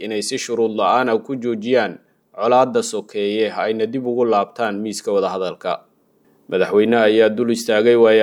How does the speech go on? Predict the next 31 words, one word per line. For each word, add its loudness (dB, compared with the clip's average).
aragnimada 2
Soomaaliya 2
ee 4
colaadaha 0
sokeeye -4
iyo 2
cawaaqib 4
xumada 2
ka -4
dhalata. -4
Waxa 2
uuna 6
soo 2
jeediyey 2
dhinacyada 2
dagaalamaya 2
in -4
ay 0
ilaaliyaan 2
goobaha 4
rayidka 0
iyo 2
xarumaha 0
diblomaasiyadda -2
si -8
waafaqsan 0
xeerarka -2
caalamiga 2
ah -4
iyo -4
xuquuqda 0